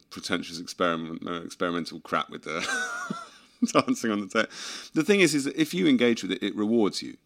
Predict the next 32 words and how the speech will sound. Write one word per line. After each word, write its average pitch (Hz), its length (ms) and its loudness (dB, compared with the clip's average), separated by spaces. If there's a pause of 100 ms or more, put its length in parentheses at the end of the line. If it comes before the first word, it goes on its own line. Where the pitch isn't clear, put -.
It, 80 160 -12 (340)
so 104 180 0
I 98 40 4
think 107 160 -4
it's - 140 -4
worth 90 220 -2
doing. 71 380 -8 (680)
And 101 100 2
actually, 123 280 2 (160)
I, - 40 -4
I 135 40 0
do 165 180 -2
think - 280 -4
that 87 140 -6 (800)
th-, 143 140 -4
there 147 180 10
are 139 80 12
mo-, 156 140 8
there 139 180 6
are 143 40 8
more 156 220 8
ways 127 260 8
to - 100 2
convey 98 420 4
messages 87 440 2
than 80 120 -2
we 78 80 2
perhaps - 300 -4
use 71 460 -4
or 73 120 -6
utilise 71 440 -6
fully 67 340 -6